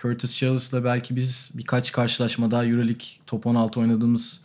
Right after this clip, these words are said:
dönemdeki maçlardan bir iki tanesini daha kazanabilirdik. Orada Curtis Charles da daha tecrübesizdi şu andaki Avrupa kariyeri adına. Evet, büyük bir yetenekti ama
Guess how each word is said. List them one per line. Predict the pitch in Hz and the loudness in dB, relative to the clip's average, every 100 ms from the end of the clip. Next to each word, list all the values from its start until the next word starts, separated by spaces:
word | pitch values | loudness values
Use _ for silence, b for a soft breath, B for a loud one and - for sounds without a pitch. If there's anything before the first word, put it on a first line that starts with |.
| 110 | -2
dönemdeki | 110 117 117 117 127 | 2 4 4 2 2
maçlardan | 117 110 123 120 120 117 | 0 0 0 2 2 2
bir | |
iki | 113 - | -2 -2
tanesini | 120 113 - 120 | 0 0 0 0
daha | 123 | 0
kazanabilirdik. | 120 117 117 113 113 110 101 - - _ - | 0 2 2 2 0 -4 -6 -14 -20 _ -12
Orada | - 120 117 127 123 - - - | -6 -4 0 0 0 -4 -18 -10
Curtis | 117 110 - 117 | -6 -6 -6 -4
Charles | 131 127 123 - - - | 0 2 2 0 -4 -4
da | 117 113 - | -2 -2 -2
daha | 113 120 | 0 2
tecrübesizdi | 123 113 101 101 104 98 104 | 2 2 2 0 -2 -4 -4
şu | - 104 | -2 0
andaki | 104 104 101 | 2 0 -2
Avrupa | 101 98 101 | -4 -4 -6
kariyeri | - 101 101 101 | -4 -2 -2 -2
adına. | 98 101 101 131 156 B B B B - | -4 -4 0 0 -2 B B B B -6
Evet, | 110 101 - | -4 -4 -2
büyük | 117 113 | -2 0
bir | 117 | -2
yetenekti | 107 107 107 - | 2 2 2 0
ama | 143 143 160 | 0 0 -2